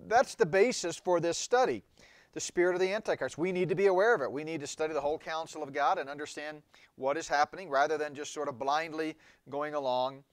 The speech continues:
and, uh, not being prepared, as Proverbs twenty-two three warns us. So in this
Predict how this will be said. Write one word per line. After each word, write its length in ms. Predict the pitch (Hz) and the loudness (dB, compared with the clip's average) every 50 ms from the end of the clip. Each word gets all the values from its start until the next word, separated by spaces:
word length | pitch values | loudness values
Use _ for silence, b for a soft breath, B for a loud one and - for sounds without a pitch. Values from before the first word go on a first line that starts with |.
| b b b b _ - | b b b b _ -10
and, 300 | 135 131 127 127 127 120 | -8 -8 -6 -6 -2 0
uh, 240 | 123 123 123 127 - - 143 143 | 0 2 2 0 0 -4 -6 -2
not 240 | 143 147 147 131 127 | 0 0 0 0 -2
being 240 | 135 139 135 135 135 | -6 -8 -8 -10 -10
prepared, 640 | - 147 120 - - 190 185 151 120 113 113 117 - - | -10 -12 -10 -8 -6 -4 -2 -2 -2 -4 -6 -8 -8 -8
as 160 | 127 120 - | -10 -12 -10
Proverbs 360 | - - 135 127 123 110 - | -6 -4 -2 -2 -2 -6 -8
twenty-two 480 | - - 147 143 135 127 - - 131 120 | -12 -14 -12 -12 -12 -12 -12 -12 -12 -12
three 280 | - - 147 151 139 | -10 -10 -8 -8 -8
warns 340 | 131 131 147 165 175 156 113 | -8 -6 -6 -6 -6 -6 -8
us. 160 | 113 - - B B B B B B B | -10 -10 -10 B B B B B B B
So 220 | - - 190 175 180 | 6 8 10 10 10
in 260 | - 220 254 311 311 | 8 4 2 4 4
this 320 | 269 214 175 - - - | 4 4 4 2 0 -6